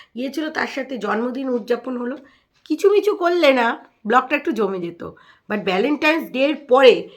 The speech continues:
যেই কর্মকাণ্ডটা হয়, মানে মুন মুন, হানিমুন, সেটা আমরা দেখবো না? না, হানিমুন তো করতে গেলে কোথাও যেতে হবে, but ফুল সজ্জা, বাংলা পাতি, বাংলা ভাষায় ফুল সজ্জা, সেটা কবে দেখবো?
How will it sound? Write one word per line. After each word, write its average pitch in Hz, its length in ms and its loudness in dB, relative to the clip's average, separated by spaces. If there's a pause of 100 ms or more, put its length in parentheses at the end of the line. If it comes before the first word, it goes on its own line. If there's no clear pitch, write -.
(240)
যেই 262 460 -2
কর্মকাণ্ডটা 269 800 -4
হয়, 214 340 -2 (380)
মানে 226 420 0 (340)
মুন 330 480 2
মুন, 311 420 -4 (380)
হানিমুন, 254 1300 -2 (340)
সেটা 254 280 -4
আমরা 262 200 0
দেখবো 269 260 -4
না? 320 220 -2 (260)
না, 240 120 4
হানিমুন 285 720 2
তো - 80 0
করতে - 320 -4
গেলে 339 160 0
কোথাও 330 280 -4
যেতে 240 320 2
হবে, 240 280 2 (460)
but 294 120 -4 (180)
ফুল 349 280 4
সজ্জা, 247 600 0
বাংলা 262 380 0
পাতি, 277 340 -2
বাংলা 262 320 -2
ভাষায় 294 300 -4
ফুল 277 280 -6
সজ্জা, 220 520 2 (480)
সেটা 370 320 0
কবে 262 200 6
দেখবো? 185 400 -6